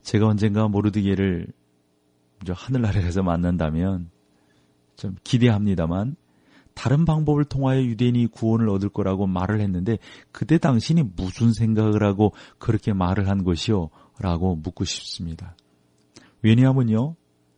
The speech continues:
저는 이 문제를, 에, 생각했고 이렇게, 에, 그 했기 때문에 왜-,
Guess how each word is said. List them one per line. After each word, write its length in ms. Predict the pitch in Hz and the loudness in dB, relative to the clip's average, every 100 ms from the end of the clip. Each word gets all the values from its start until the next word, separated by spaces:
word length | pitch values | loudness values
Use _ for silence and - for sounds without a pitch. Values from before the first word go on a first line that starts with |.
| - - | -20 -18
저는 320 | - 123 160 139 | 0 2 4 2
이 180 | 117 | 0
문제를, 560 | 131 107 107 104 107 101 _ _ _ _ _ _ _ _ - | 0 0 0 2 0 -4 _ _ _ _ _ _ _ _ -8
에, 200 | 85 90 | -6 -6
생각했고 600 | - 165 156 - 104 131 | -2 0 0 -2 -2 0
이렇게, 680 | 104 101 - - 87 80 80 - | 2 2 0 -2 0 -2 -8 -10
에, 300 | 87 87 87 - - _ - - _ _ _ _ _ - | -8 -8 -10 -12 -18 _ -20 -20 _ _ _ _ _ -8
그 540 | 107 95 95 90 87 - _ _ - | -4 -2 -2 -2 -6 -10 _ _ -2
했기 200 | 131 - | 0 0
때문에 300 | - 117 87 | 0 2 2
왜-, 180 | 92 | -2